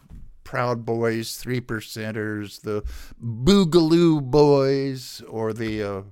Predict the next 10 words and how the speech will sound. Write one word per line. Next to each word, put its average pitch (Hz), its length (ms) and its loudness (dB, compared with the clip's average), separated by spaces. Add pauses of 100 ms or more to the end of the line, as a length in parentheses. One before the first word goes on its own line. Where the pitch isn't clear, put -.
(260)
Wolverine 143 880 4
Watchers, 113 540 -6
all 120 180 -6
of 110 80 -4
those 101 480 -8
groups. 101 480 -14 (100)
Um, 98 280 -12 (760)
okay. 123 260 -10 (760)
Uh, 135 880 0 (280)
okay. 151 300 -6